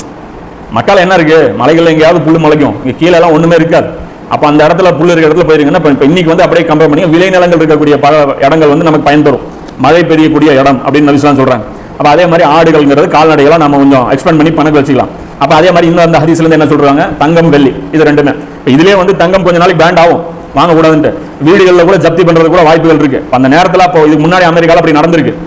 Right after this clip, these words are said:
ஆயிரத்தி தொள்ளாயிரத்தி பதினேழு காலகட்டத்துல இல்ல முப்பத்தி மூணுல நினைக்கிறேன், இந்த ரெண்டுல ஒரு டைம்ல வந்து இப்படி நடந்திருக்கு. தங்கம் வந்து வாங்குறது தடை செஞ்சிருக்காங்க. அப்ப அந்த நேரத்துல என்ன பண்ணிருக்காங்க? இந்த பணக்காரங்க எல்லாமே அந்த தங்கத்துல, பணக்காரங்க என்ன பண்ணிட்டான்? தங்கத்தை வந்து ஒப்படைக்கல, பதுக்கி வச்சுட்டான் வீட்லயே. ரெண்டு வருஷம்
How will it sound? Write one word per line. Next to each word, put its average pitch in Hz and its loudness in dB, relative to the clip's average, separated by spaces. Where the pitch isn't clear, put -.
ஆயிரத்தி 156 2
தொள்ளாயிரத்தி 151 0
பதினேழு 165 2
காலகட்டத்துல 151 0
இல்ல 170 2
முப்பத்தி 156 0
மூணுல 156 2
நினைக்கிறேன், 143 2
இந்த 139 2
ரெண்டுல 147 2
ஒரு 139 -2
டைம்ல 139 2
வந்து 160 2
இப்படி 156 0
நடந்திருக்கு. 151 0
தங்கம் 156 0
வந்து 160 0
வாங்குறது 160 0
தடை 147 0
செஞ்சிருக்காங்க. 135 -2
அப்ப 123 -4
அந்த 165 0
நேரத்துல 175 0
என்ன 160 0
பண்ணிருக்காங்க? 156 0
இந்த - -2
பணக்காரங்க 151 0
எல்லாமே 143 0
அந்த 139 0
தங்கத்துல, 151 0
பணக்காரங்க 175 2
என்ன 165 0
பண்ணிட்டான்? 147 0
தங்கத்தை 160 0
வந்து 165 2
ஒப்படைக்கல, 160 0
பதுக்கி 175 2
வச்சுட்டான் 151 0
வீட்லயே. 147 2
ரெண்டு 185 0
வருஷம் 175 2